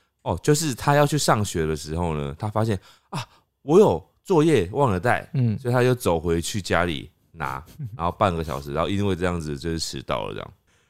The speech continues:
Speaker 2: 我就觉得有点可爱。
Speaker 1: 嗯，但是这个理由是蛮合理的啊。
Speaker 2: 哦。
Speaker 1: 而且半个小时真的很久欸。
Speaker 2: 那到底应该要准时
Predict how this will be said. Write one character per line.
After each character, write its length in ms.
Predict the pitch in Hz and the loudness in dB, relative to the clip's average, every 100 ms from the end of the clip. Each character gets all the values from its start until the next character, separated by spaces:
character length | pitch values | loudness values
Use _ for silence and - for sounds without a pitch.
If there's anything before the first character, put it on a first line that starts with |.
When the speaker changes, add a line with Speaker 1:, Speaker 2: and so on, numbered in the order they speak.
| - - | -16 -8
Speaker 2:
我 40 | 131 | 0
就 80 | 151 | 4
觉 120 | 175 | 6
得 40 | |
有 60 | 143 | 6
点 180 | 123 120 | 4 2
可 240 | - 95 | -2 -2
爱。 260 | 101 101 117 - _ - | -2 -2 -6 -14 _ -8
Speaker 1:
嗯， 640 | 151 156 156 156 156 160 | -4 -2 -2 -2 -4 0
但 160 | 208 185 | 2 2
是 80 | 175 | 0
这 140 | 180 | 0
个 220 | 156 131 | 2 2
理 220 | 113 98 | 2 0
由 120 | 95 101 | 2 2
是 100 | 123 | 0
蛮 240 | 98 92 | 0 0
合 240 | 95 85 | 0 0
理 160 | 92 80 | 0 0
的 140 | 73 | -2
啊。 160 | 71 78 - _ | -4 -6 -14 _
Speaker 2:
哦。 500 | 120 117 110 110 117 - | -2 0 0 0 -2 0
Speaker 1:
而 60 | |
且 80 | 185 | 0
半 240 | - 190 | 4 4
个 120 | 151 117 | 6 4
小 260 | 101 98 | 2 2
时 260 | 110 - 98 | 0 0 -2
真 200 | - 160 | 2 4
的 100 | 117 | 4
很 260 | 95 82 | 4 2
久 220 | 90 - - | 0 -2 -4
欸。 80 | - - _ _ _ _ _ | -4 -6 _ _ _ _ _
Speaker 2:
那 100 | 262 | -4
到 180 | 254 247 | 2 4
底 160 | 139 104 | 4 2
应 140 | 120 | 2
该 100 | 156 | 4
要 180 | 165 165 | 6 4
准 260 | 156 98 | 2 0
时 140 | 101 | -2